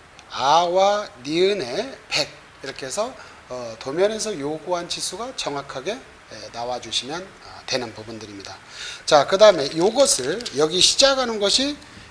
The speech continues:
에, 합판, 에, 끝에서부터 오십이 되고 각목 하단에서부터 오십이 됩니다. 그래서 여러분들이 준비해 간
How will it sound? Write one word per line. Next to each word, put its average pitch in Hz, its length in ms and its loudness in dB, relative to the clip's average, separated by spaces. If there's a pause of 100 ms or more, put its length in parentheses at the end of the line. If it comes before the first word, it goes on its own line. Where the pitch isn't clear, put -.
(120)
에, 127 180 0
합판, 233 840 2 (140)
에, 131 340 0
끝에서부터 254 1040 -4 (360)
오십이 175 480 2
되고 139 400 -6 (420)
각목 180 460 -2
하단에서부터 226 1120 -2 (120)
오십이 185 300 2
됩니다. 107 380 -8 (100)
그래서 143 480 0 (420)
여러분들이 170 420 0
준비해 208 840 -2
간 147 460 -4